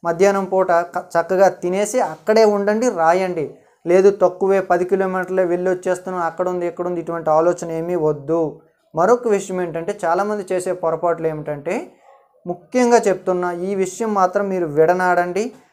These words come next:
అదేమిటంటే పేపర్ త్రీ ఏదైతే ఉందో లేదా పేపర్ వన్ ఏదైతే ఉందో ఆ రోజు ఉదయం రాస్తారు మీరు. దాని గురించి అది తప్పు పెట్టేశాను, ఇది తప్పు పెట్టేశాను, అక్కడ మార్క్స్ పోయాయి, ఇక్కడ మార్క్స్ పోయాయి, అలా చేస్తుంటే బాగుండు,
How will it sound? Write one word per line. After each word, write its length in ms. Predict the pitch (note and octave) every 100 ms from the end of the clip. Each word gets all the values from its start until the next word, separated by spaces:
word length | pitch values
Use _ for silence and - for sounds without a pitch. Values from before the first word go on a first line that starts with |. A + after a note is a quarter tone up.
| _ -
అదేమిటంటే 680 | F3+ G3 A#3+ A#3+ G#3 F#3 A3 A#3+ -
పేపర్ 500 | G3 G#3+ B3+ - C4 A3+ -
త్రీ 140 | G#3 B3+ B3 G#3+
ఏదైతే 360 | G#3 G#3 G#3 G3
ఉందో 160 | F#3+ G3+ G#3
లేదా 200 | G3 A3 A3 F#3+
పేపర్ 320 | G3+ A3 A3 F3+
వన్ 140 | F#3+ A3 A3
ఏదైతే 300 | G#3 G3+ G3 F#3
ఉందో 140 | G3 A#3
ఆ 40 | F#3+
రోజు 160 | G3+ F3 D#3
ఉదయం 260 | F3+ B3+ C4+ G3+
రాస్తారు 400 | F3+ - F#3 F3+
మీరు. 200 | F3 F3 D#3 E3 - - - - E3+
దాని 220 | F#3 F#3 F3+
గురించి 360 | G#3 G3+ F#3+ E3 F#3 - _ E3
అది 140 | F3 F#3
తప్పు 220 | F3 E3 F3+
పెట్టేశాను, 580 | F#3 - F3 E3 E3+ E3+ E3
ఇది 120 | E3+ F3+
తప్పు 200 | F3+ E3+ E3
పెట్టేశాను, 520 | F3 E3 F3 E3 E3+ E3+ C#3+
అక్కడ 200 | - F#3+ F#3
మార్క్స్ 300 | F3+ F3+ - F3
పోయాయి, 280 | F3 F3 D#3+ D3
ఇక్కడ 180 | F#3+ F#3 F#3
మార్క్స్ 260 | F3+ F3 -
పోయాయి, 240 | F3+ F3 F3+ - - - C#3+
అలా 140 | E3 E3+
చేస్తుంటే 440 | F3 E3 E3+ D#3+ E3 D#3
బాగుండు, 320 | D#3 D#3 D3+